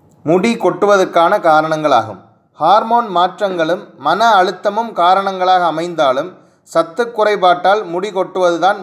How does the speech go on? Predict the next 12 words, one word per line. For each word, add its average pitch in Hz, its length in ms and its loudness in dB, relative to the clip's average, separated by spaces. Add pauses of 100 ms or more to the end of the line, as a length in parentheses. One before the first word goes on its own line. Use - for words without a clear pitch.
மிகவும் 202 340 -2 (120)
அதிகமாக 180 560 -2
காணப்படுகிறது. 127 600 -2 (520)
எனவே 190 280 0 (180)
சத்துள்ள 220 580 0
உணவு 190 300 2
உண்டால் 180 480 0
வாரம் 196 440 4
ஒரு 185 140 -2 (100)
கிரீமையும் 196 640 -4
கண்ட 180 320 0
கண்ட 190 260 -2